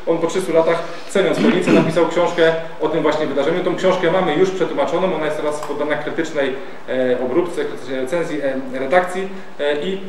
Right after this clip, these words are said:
ukaże się prawdopodobnie, e, w grudniu.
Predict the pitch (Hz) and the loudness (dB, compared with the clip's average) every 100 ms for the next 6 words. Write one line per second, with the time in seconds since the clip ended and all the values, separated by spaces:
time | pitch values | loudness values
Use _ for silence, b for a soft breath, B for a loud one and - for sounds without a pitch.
0 | - - - 175 165 165 165 165 151 151 | -8 -4 0 2 0 0 0 2 2 2
1 | 151 151 156 151 123 131 123 143 123 135 | 2 2 0 -2 -4 -4 -2 -2 0 0
2 | 156 220 | 0 0